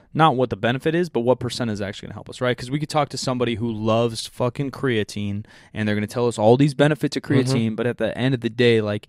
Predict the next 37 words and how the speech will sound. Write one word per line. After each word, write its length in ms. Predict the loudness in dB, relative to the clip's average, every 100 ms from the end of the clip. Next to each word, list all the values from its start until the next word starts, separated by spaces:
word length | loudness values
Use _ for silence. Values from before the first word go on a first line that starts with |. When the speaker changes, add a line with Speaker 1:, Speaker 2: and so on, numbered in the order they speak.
| _ -14
Speaker 1:
depending 360 | -4 -2 0
on 100 | -2
how 140 | 0 0
you 180 | 0
adapt 360 | 2 2 0 -2
and 100 | -8
some 120 | -8
genetics, 540 | -4 -2 0 0 -2 -6
like, 260 | -8 -8 -16 _ _ -12
it's 180 | -6
giving 260 | -2 0 2
you 220 | 2 2
a 60 | -2
point 320 | -4 -4 -2
five 420 | 0 0 -2 -6 _
percent 320 | -8 -4 -2
boost 380 | 0 0 -2 -12 -6
in 120 | -2
your 120 | 0
bench 160 | 2 2
Speaker 2:
Yeah. 100 | 2
Speaker 1:
press. 220 | 0 0
Like, 120 | -4
it's 140 | -2 2
really 300 | 4 6 4
not 240 | 2 2
doing 180 | 0 0
that 160 | 0
much 180 | -2 -4
over 140 | -4 -4
time. 320 | -2 -2 -2 -8 -6
And 100 | 0
so 140 | 6 6
is 140 | 8
this 200 | 8 6
something 500 | 4 0 0 0 2
that, 240 | 2 0